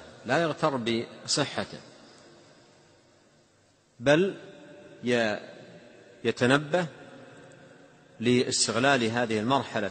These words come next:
تنبها عظيما، لأنه لا يدري متى يبغته الموت، فعليه أن يكون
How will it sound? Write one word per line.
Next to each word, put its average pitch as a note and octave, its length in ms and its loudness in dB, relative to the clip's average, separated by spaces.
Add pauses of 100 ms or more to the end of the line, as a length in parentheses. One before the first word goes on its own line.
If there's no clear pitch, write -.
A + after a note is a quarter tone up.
تنبها A#2 500 -2
عظيما، B2+ 400 -4
لأنه D#3+ 460 -2
لا F3+ 280 0
يدري B2+ 280 -2
متى B2+ 420 0 (140)
يبغته A#2 640 -4 (180)
الموت، B2 500 0 (840)
فعليه B2 560 2
أن B2+ 60 0
يكون B2+ 600 -2